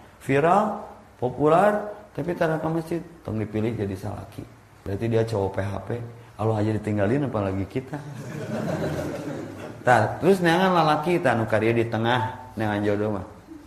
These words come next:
Berarti lalaki sejati, nu teu nyarande. Nu nyarande mah cowok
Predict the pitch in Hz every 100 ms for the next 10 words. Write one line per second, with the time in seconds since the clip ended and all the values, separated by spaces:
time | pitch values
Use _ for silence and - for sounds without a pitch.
0 | - - - 101 110 131 131 117 117 123
1 | 123 104 117 120 - 131 - - - -
2 | - - 107 107 113 110 104 104 117 113
3 | 95 - - - - - - - 190 180
4 | - - 123 120 113 113 120 139 123 113
5 | 120